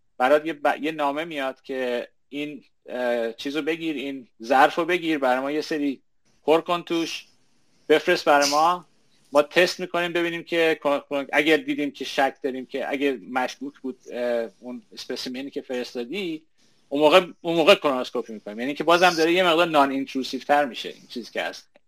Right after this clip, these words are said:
یعنی ما داریم به این سمت می‌ریم که برای هر کاری مجبور نشیم طرف رو سوراخ کنیم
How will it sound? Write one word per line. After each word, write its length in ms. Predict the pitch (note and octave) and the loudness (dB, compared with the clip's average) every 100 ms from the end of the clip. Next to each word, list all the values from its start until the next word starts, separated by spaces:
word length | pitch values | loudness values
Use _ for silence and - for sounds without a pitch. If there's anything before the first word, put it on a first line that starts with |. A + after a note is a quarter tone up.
| _ - _ | _ -20 _
یعنی 140 | C#3+ | -2
ما 140 | E3 F#3 | 4 6
داریم 220 | F#3+ G3+ | 6 2
به 60 | F3+ | -2
این 120 | G3 | 0
سمت 240 | E3 C3 - | 2 0 0
می‌ریم 180 | B2 A#2+ | -12 -10
که 80 | B2+ A#2 - - - _ - - | -12 -12 -20 -20 -20 _ -20 -20
برای 380 | A#2+ A#2 C3+ C#3+ | -14 0 4 4
هر 280 | B2+ C3+ C#3 | 4 2 0
کاری 280 | - D#3+ | 0 0
مجبور 400 | E3+ D3+ C#3+ E3 | 2 2 0 -4
نشیم 220 | F3 - C#3+ | -6 -8 -6
طرف 240 | - C3 B2 | -2 0 -2
رو 80 | C#3 | -6
سوراخ 340 | - B2 A#2 | -2 0 0
کنیم 280 | A#2 G2 | -6 -14